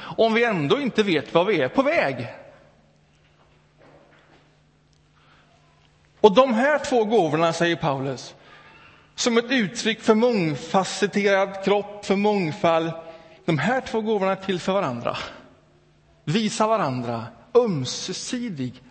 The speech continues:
aktning. Var rädd om varann. Bröder och systrar, vid Guds barmhärtighet. Därför att det är på den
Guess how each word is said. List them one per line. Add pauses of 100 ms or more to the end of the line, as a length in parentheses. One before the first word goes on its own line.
aktning. (1300)
Var
rädd
om
varann. (1500)
Bröder
och
systrar, (840)
vid (140)
Guds (140)
barmhärtighet. (240)
Därför
att
det
är
på (220)
den